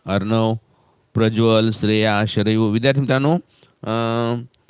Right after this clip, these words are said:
या काही विद्यार्थ्यांची मी जे काही नावं घेत आहे, त्यांच्याकडनं आदर्श घेण्यासारखं आहे. तुमचेसुद्धा नावं अशा पद्धतीने घेतली जावेत, अशा पद्धतीने अभ्यास करा. चला, वरील उतारात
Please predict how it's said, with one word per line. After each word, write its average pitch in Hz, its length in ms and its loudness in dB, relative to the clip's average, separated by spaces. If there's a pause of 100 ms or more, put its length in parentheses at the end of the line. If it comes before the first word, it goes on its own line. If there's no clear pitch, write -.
(260)
या 123 120 0
काही 139 180 2
विद्यार्थ्यांची 139 560 0
मी 151 140 4
जे 143 80 4
काही 139 140 2
नावं 123 280 4
घेत 117 180 2
आहे, 98 260 2
त्यांच्याकडनं 127 640 0
आदर्श 120 320 2
घेण्यासारखं 120 540 2
आहे. 110 260 2 (320)
तुमचेसुद्धा 123 520 2
नावं 120 300 2
अशा 113 180 2
पद्धतीने 113 480 -2 (380)
घेतली 110 260 0
जावेत, 113 320 2
अशा 117 200 2
पद्धतीने 104 320 2
अभ्यास 95 300 0
करा. 78 200 -4 (320)
चला, 135 160 2
वरील 131 260 2
उतारात 135 380 2